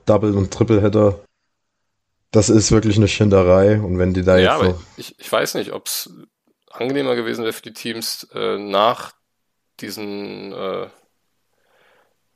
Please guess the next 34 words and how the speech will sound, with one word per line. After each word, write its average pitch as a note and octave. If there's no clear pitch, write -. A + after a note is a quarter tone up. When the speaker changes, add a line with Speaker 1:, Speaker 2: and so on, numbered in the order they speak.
Speaker 2:
ja, F2+
wobei, F2
ich -
meine, G2+
du G2
hast G#2
halt F#2+
dann F#2+
die G2
große G#2+
Sommerpause, A#2+
ne? A2
Dann G#2
hast G#2
du G#2+
einen F#2
Tripleheader. A2
Brauchst -
du A2
dann G#2
nochmal G#2+
drei G2+
Wochen G2
Pause? D3+
Oder A2+
sagst A2
du A2+
dann, G#2
ja G2+
komm, G#2+
dann G#2
machen G#2
wir G2+
lieber G2